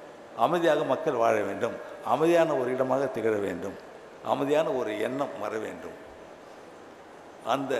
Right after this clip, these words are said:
நிலையில் இந்த நோக்கம் இந்த ஆண்டு வைத்திருப்பது என்பது சுற்றுலா மூலமாக அமைதியை உருவாக்க முடியும் என்ற ஒரு நம்பிக்கை அனைவருக்கும் உண்டு.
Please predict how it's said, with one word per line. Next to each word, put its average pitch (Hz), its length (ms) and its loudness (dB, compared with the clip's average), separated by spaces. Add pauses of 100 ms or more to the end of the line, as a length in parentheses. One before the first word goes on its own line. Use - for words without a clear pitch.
(160)
நிலையில் 160 340 2
இந்த 127 160 0 (180)
நோக்கம் 147 400 0 (140)
இந்த 127 200 -4
ஆண்டு 127 260 -2 (320)
வைத்திருப்பது 110 560 -6
என்பது 107 280 -8 (560)
சுற்றுலா 190 460 4 (220)
மூலமாக 147 600 2 (200)
அமைதியை 147 440 -2 (120)
உருவாக்க 139 440 0
முடியும் 117 420 -2 (480)
என்ற 107 200 -6
ஒரு 104 200 -6 (120)
நம்பிக்கை 131 460 -2 (540)
அனைவருக்கும் 117 640 -2 (280)
உண்டு. 120 340 -2